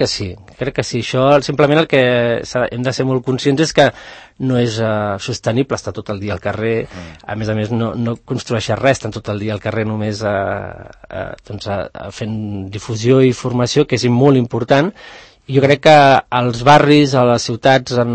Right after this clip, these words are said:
Speaker 1: eh, s'està treballant, la gent ha tornat a casa seva, d'alguna manera, però ja ha tornat, eh, molta de la gent que el quinze M ja s'estava mobilitzant,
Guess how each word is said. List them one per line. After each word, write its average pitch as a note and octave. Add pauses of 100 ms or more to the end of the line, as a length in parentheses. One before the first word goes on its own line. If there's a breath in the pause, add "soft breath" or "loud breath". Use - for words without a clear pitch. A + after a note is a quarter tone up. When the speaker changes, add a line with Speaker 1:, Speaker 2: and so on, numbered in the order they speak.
Speaker 1:
eh, A2
s'està B2+
treballant, B2+
la C3+
gent C#3+
ha C#3
tornat C3
a B2+
casa A#2+
seva, D#3
d'alguna B2+
manera, C3 (420 loud breath)
però C3
ja C#3
ha C3+
tornat, D3
eh, A2+
molta B2+
de C3+
la B2+
gent C3+
que B2+
el A2
quinze A#2+
M B2
ja G#2+
s'estava G#2
mobilitzant, A#2